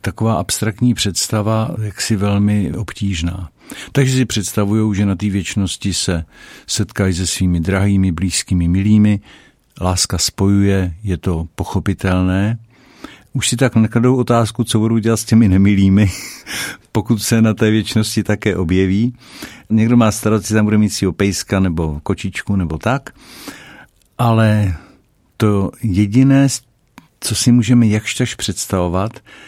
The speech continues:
to není to, jak to na té věčnosti vypadá, ale to je záležitost vztahu. Jestliže žiju v lásce s bližními, aspoň některými,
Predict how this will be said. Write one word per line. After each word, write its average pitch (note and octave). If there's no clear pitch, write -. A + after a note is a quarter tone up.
to A2
není A#2
to, A#2+
jak G#2+
to G#2+
na G2
té A2+
věčnosti G#2+
vypadá, E2+
ale F2
to -
je A2
záležitost G2
vztahu. F2
Jestliže A2+
žiju G2
v G2
lásce G#2+
s -
bližními, G#2+
aspoň F2
některými, F2